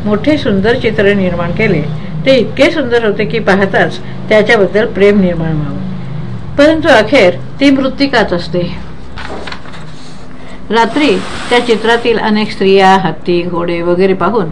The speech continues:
मन अगदी लुब्ध होते, पण त्याच वस्तू दिवसा पाहिल्या की, कातडे दृष्टीस पडून तिटकारा येतो. लाकडाच्या किंवा पाषाणाच्या निरनिराळ्या ठेवणीच्या मूर्ती किंवा पुतळे एखाद्याने बनवले,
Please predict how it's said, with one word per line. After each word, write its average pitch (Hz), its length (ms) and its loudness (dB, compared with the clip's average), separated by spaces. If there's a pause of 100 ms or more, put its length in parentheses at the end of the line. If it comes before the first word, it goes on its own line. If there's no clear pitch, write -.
(320)
मन 233 220 2
अगदी 190 320 2
लुब्ध 214 220 4
होते, 185 360 2 (280)
पण 202 140 0
त्याच 233 320 4
वस्तू 202 360 -2 (280)
दिवसा 214 360 2
पाहिल्या 208 320 2
की, 185 180 0 (380)
कातडे 202 400 2
दृष्टीस 190 420 -2
पडून 180 340 -4
तिटकारा 175 480 0
येतो. 131 300 -8 (960)
लाकडाच्या 285 540 4
किंवा 285 280 4
पाषाणाच्या 233 640 2
निरनिराळ्या 208 540 2 (680)
ठेवणीच्या 226 520 6
मूर्ती 196 540 2 (160)
किंवा 254 280 4
पुतळे 196 520 2 (260)
एखाद्याने 202 480 2
बनवले, 190 440 0